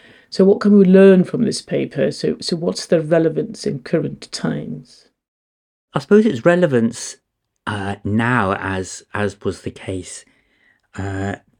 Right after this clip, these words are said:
Speaker 2: then, is to have a very low threshold for presentation if you have sickle cell disease.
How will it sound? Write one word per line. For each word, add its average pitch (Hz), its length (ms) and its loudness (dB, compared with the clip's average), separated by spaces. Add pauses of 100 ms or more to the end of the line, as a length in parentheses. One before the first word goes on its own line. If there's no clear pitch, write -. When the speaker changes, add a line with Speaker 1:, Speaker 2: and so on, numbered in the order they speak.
Speaker 2:
then, 107 400 0
is - 380 -6
to - 120 -8
have 101 280 -10
a 92 80 -6
very 104 360 -2
low 92 240 -4
threshold 87 920 -8
for 85 300 -12
presentation 98 1000 -8
if - 160 -14
you 92 120 -6
have 98 440 -10
sickle - 360 -8
cell 87 300 -10
disease. 82 580 -16